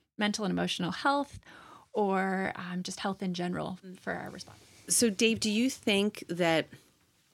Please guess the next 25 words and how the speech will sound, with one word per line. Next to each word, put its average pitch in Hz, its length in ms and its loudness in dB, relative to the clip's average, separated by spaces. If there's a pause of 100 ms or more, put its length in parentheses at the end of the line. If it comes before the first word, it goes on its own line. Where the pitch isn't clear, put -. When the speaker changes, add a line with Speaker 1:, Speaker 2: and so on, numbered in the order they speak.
(280)
Speaker 2:
you 175 140 4
mentioned 165 380 4
being 151 180 4
in 147 80 6
your 143 140 2
career 143 360 0
since, - 640 -6 (120)
for 151 120 -6
thirty 123 240 -2
years, 113 380 -4
basically 123 480 -6
thirty 127 240 -6
plus 123 280 -6
years. - 180 -6
Do 165 120 -4
you 165 60 -2
think 180 240 -2
that 156 320 0 (500)
you 160 200 -2
would 160 180 2
have 151 280 0
faced - 600 -2
this 143 300 -2
differently, 175 1080 -2 (560)
um, 147 220 -14